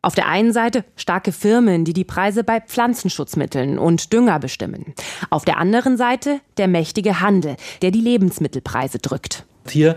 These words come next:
Speaker 2: erleben die Landwirte sich in einer sehr machtlosen Position.
Speaker 1: Dazu komme, dass die Landwirte sich nicht mehr richtig anerkannt fühlen und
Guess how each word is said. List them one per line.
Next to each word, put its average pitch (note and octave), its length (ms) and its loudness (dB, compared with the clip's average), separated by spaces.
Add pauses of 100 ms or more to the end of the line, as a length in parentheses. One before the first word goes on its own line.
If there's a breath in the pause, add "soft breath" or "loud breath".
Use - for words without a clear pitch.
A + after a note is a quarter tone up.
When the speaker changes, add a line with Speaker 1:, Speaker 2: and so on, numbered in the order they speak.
(200 loud breath)
Speaker 2:
erleben C3 360 0
die A#2 100 0
Landwirte E3+ 540 0
sich D3 180 -6
in C3+ 80 -6
einer B2 240 -2
sehr A2+ 200 -2
machtlosen G#2+ 600 -2
Position. G#2 680 -4 (200)
Speaker 1:
Dazu A3+ 300 2
komme, C4 460 2
dass A#3+ 180 -4
die C4 120 -2
Landwirte A#3 500 0
sich G#3 220 -2
nicht A3+ 160 -2
mehr A3+ 160 2
richtig A3 360 -2
anerkannt G3+ 500 0
fühlen - 400 -6 (280 loud breath)
und D4+ 380 2